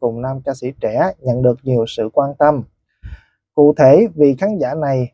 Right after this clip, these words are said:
đã tiến lên vị trí của Hồ Văn Cường trên sân khấu để lì xì cho nam ca sĩ, tiếp thêm động lực để Hồ Văn Cường cống hiến nhiều hơn cho âm nhạc.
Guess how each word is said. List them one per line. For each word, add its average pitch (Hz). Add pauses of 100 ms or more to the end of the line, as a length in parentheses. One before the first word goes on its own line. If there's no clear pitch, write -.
đã 120
tiến 202
lên 165
vị 131
trí 185
của -
Hồ 131
Văn 147
Cường 120
trên 135
sân 135
khấu 160
để 135
lì 143
xì 123
cho 143
nam 139
ca 139
sĩ, 131 (200)
tiếp 220 (140)
thêm 147
động 123
lực 123 (120)
để 143
Hồ 139
Văn 143
Cường 117
cống 175
hiến 208
nhiều 127
hơn 151 (100)
cho 147
âm 139
nhạc. 131